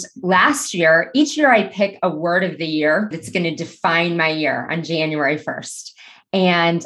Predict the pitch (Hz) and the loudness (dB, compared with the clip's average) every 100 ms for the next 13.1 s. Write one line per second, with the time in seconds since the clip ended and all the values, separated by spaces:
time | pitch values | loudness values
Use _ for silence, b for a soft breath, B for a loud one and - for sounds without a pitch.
0 | - 175 180 311 - - 147 147 156 220 | -4 0 2 2 -2 -8 -2 0 0 -4
1 | _ _ _ 190 180 180 196 233 226 165 | _ _ _ -4 2 4 4 4 2 -2
2 | 160 - - 151 156 156 151 - 208 170 | -2 -8 -16 -4 -2 -2 -4 -8 0 2
3 | - 175 - - _ _ 170 156 143 220 | 2 -2 -6 -16 _ _ -4 0 0 0
4 | 214 175 - 196 196 - 160 165 190 180 | 0 0 -4 -6 -6 -2 0 0 -2 -2
5 | 170 170 170 202 - 175 - 170 165 165 | -2 2 0 -2 -8 -10 -2 -2 0 -4
6 | - 196 185 175 175 160 214 b b b | -4 -2 0 0 0 -2 -6 b b b
7 | b b - 220 214 202 208 220 220 214 | b b 0 4 6 4 2 2 4 4
8 | 254 240 226 175 202 202 180 175 165 175 | 4 4 4 4 0 -2 -4 -6 -2 -2
9 | 170 147 - - - 131 120 - - 165 | -2 -4 -8 -12 -10 -10 -10 -14 -12 -8
10 | 160 156 156 165 160 175 165 165 160 156 | -4 -4 -4 -6 -6 -6 -4 -4 -4 -2
11 | 170 175 160 156 - 170 160 151 156 156 | 0 2 2 0 -4 2 2 2 -4 -8
12 | 151 160 160 156 160 156 156 147 - - | -6 -8 -8 -6 -2 -2 -2 -4 -6 -8
13 | - | -14